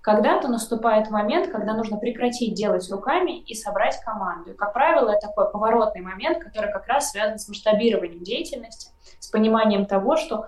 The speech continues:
у вас может быть не одна пекарня, а две, там, не одна студия, а четыре и так далее.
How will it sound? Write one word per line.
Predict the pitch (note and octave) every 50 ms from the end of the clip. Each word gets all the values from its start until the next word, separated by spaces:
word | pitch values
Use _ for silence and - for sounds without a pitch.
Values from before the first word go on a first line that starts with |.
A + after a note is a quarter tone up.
| - - -
у | G3+
вас | G#3+ G#3+ G#3 G#3
может | G3+ G3 G3 F#3+ F#3 F3
быть | F3 F3 -
не | F#3 F#3
одна | F#3 F3+ F#3 B3+ D#4 D#4+ -
пекарня, | B3 A3 - G#3+ G#3 G#3 G#3 G3+ F#3 F#3+ G3 - -
а | F3 F3
две, | F3+ F3+ F#3+ A3+ A#3 - - - - _ - - - C4+ C#4 C4+ C4+ - - - - _ _
там, | - F#3+ F3+ F3+ F3 F3 F3 F#3
не | G3 G#3
одна | G#3 G3+ G3 F#3+ B3 D4 D#4
студия, | D#4 - - G3+ G3 F#3 F3+ F3 E3 E3 - - -
а | - F#3
четыре | F#3 - G3+ G3 - B3 D4 D4+ C#4+ B3 G#3
и | G#3 - - A3
так | B3 A3+ G3 G3
далее. | F#3+ F#3 F3 - - -